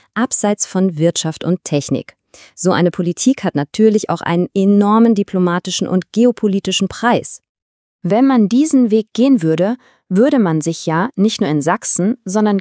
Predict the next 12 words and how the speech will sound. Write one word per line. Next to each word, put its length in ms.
ganz 340
Deutschland 600
komplett 540
von 180
den 140
engsten 440
Nachbarn 540
wie 100
Polen 480
und 140
Tschechien 560
isolieren, 580